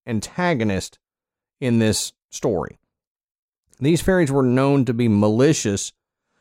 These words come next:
and they would ride on the highest winds throughout the earth of the greatest storms, waging war against the good Seelie Court fairies. So we see one of the first mentions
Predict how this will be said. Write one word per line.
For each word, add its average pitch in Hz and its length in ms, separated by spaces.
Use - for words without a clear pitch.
and 127 120
they 135 80
would 127 200
ride 135 380
on 123 140
the 110 80
highest 170 540
winds 120 520
throughout 117 340
the - 160
earth 117 440
of 110 160
the 107 100
greatest 127 600
storms, 107 600
waging 131 640
war 117 540
against 117 420
the 127 80
good 107 320
Seelie 120 440
Court - 340
fairies. 52 520
So 120 460
we 139 200
see 151 320
one 139 240
of 131 60
the 113 80
first - 520
mentions 117 800